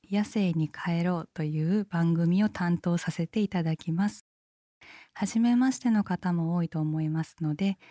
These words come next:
簡単にですが自己紹介をさせていただきますと、私は主にアフリカやアマゾンの少数民族や先住民を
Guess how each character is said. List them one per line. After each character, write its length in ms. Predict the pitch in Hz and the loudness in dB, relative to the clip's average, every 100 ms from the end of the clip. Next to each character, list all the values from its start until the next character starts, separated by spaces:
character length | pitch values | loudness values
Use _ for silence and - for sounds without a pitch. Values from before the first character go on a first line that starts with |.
| - | -20
簡 280 | - 175 170 | -8 -2 -2
単 380 | - 170 170 175 | 0 0 2 2
に 100 | 180 | 2
で 140 | 175 | 0
す 100 | - - | -4 -6
が 220 | 208 208 - | -4 -4 -4
自 120 | 170 | -8
己 20 | |
紹 340 | 165 156 170 165 | -4 -4 -4 -4
介 220 | 180 170 | -4 -4
を 40 | |
さ 120 | 165 175 | -4 -6
せ 160 | 165 | -8
て 100 | - | -6
い 60 | 160 | -8
た 140 | 180 | -8
だ 120 | 175 | -8
き 200 | 170 - | -8 -2
ま 120 | 202 208 | 0 0
す 120 | - | -4
と、 300 | - 285 208 - - - - _ _ _ - | -2 0 0 -6 -20 -20 -20 _ _ _ -6
私 300 | 160 - 180 | -6 -2 0
は 200 | 190 - | -2 0
主 240 | 226 196 | 2 2
に 240 | 180 196 196 | 2 2 0
ア 120 | 170 | -2
フ 120 | - | -2
リ 140 | 170 165 | -4 -4
カ 160 | - | -2
や 220 | 175 202 - | 0 0 0
ア 120 | 214 | 2
マ 160 | 220 | 2
ゾ 160 | 208 165 | 2 0
ン 140 | 160 | 2
の 140 | 156 160 | 0 -2
少 240 | - 190 | -2 -2
数 220 | 190 208 208 | 0 2 4
民 240 | 214 208 | 4 2
族 300 | 185 - 196 | 0 -2 0
や 120 | 214 | 0
先 300 | 208 214 214 | 0 2 2
住 180 | 220 240 | 4 4
民 320 | 226 214 226 | 4 4 4
を 160 | 247 | 2